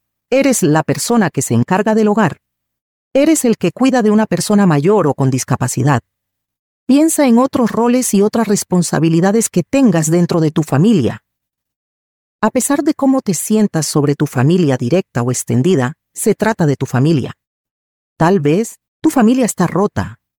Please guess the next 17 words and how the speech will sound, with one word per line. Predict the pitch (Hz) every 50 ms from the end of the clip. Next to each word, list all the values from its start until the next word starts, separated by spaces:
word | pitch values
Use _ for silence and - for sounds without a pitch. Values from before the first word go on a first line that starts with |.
| _ _ _ _
y | 262 254 214
llevas | 247 269 277 294 277 - -
marcas | 175 185 214 226 226 - 220 220 - 151
de | 143 151 143
heridas | 143 180 214 220 151 120 104 104 - - - _
y | 220 196
de | 151 170 156
dolor. | 139 135 156 180 165 127 - - _ _ _ _ _ _ _ _ _ _
O | 170 156
quizás, | - - 139 - - 220 233 202 165 - - - _ _ -
las | 214 240 240 -
personas | 277 247 - - 294 320 302
sienten | - - 262 294 302 - 302 285 269
envidia | 190 175 170 180 277 285 190 175 156 139
de | 143 131
tu | - 143
familia, | - - 127 156 202 196 139 123 127 143